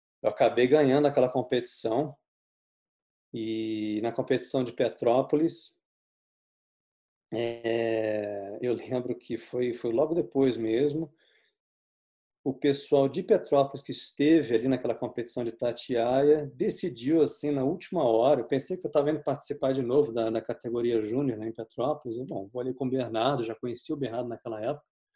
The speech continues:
né, o Vitor e o Dedeco também, acho que o Dedeco também tava ali.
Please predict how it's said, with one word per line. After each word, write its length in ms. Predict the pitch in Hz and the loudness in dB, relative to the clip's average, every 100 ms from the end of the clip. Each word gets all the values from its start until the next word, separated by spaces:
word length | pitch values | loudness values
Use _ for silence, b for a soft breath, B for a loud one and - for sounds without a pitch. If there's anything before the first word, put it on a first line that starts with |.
| b b b b b b _ _ - | b b b b b b _ _ -10
né, 320 | 110 120 123 | -6 -2 0
o 320 | 113 107 107 98 | 0 -2 -6 -8
Vitor 500 | 110 127 139 - 110 | -8 -6 -6 -6 -8
e 80 | 107 | -6
o 60 | 107 | -6
Dedeco 500 | 107 104 104 117 117 - | -6 -4 -4 -6 -10 -16
também, 440 | 110 107 123 120 | -14 -10 -8 -8
acho 100 | 104 | -10
que 60 | 120 | -10
o 80 | 117 | -8
Dedeco 180 | 135 - | -8 -8
também 180 | 120 113 | -14 -12
tava 220 | 113 110 | -10 -8
ali. 260 | 107 113 | -6 -8